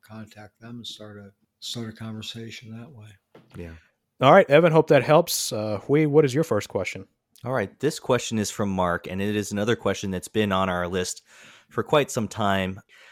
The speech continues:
Speaker 2: I don't think any of us have really taken it on because we don't really know that much about it. I'm just gonna make that assumption, but let's go for it. Uh, "Hi, guys. Thanks for the great show. I have a chance to buy a secondhand Felder A F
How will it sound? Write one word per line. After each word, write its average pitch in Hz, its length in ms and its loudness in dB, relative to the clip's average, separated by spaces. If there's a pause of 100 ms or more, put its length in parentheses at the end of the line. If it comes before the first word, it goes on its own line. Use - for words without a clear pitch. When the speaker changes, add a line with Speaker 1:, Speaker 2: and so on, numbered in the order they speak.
(240)
Speaker 2:
I - 20 -4
don't 110 140 0
think 113 160 -2
any 101 180 2
of 92 80 0
us 92 140 2
have 87 180 -10
really 90 300 0
taken 95 340 -4
it 87 220 -6
on 98 300 2
because 90 320 -6
we 95 100 -6
don't 98 260 -2
really 92 300 -2
know 90 400 0
that 87 200 -2
much 85 200 -6
about 85 260 0
it. 87 160 -2
I'm 85 140 -8
just 85 180 -8
gonna 82 140 -6
make 82 240 -6
that 80 160 -2
assumption, 104 640 -4
but 85 220 0 (880)
let's 95 160 0
go 143 180 6
for 98 240 2
it. 82 120 -4 (100)
Uh, 104 220 4
"Hi, 156 220 0
guys. 127 340 2
Thanks 131 180 0
for 117 120 -4
the 101 60 -2
great 95 220 0
show. 135 380 4
I 104 100 -4
have 107 140 -4
a - 20 -2
chance - 420 -4
to 127 80 -2
buy 107 280 2
a 95 80 0
secondhand 110 920 0
Felder 107 400 2 (140)
A 127 180 2
F 104 320 0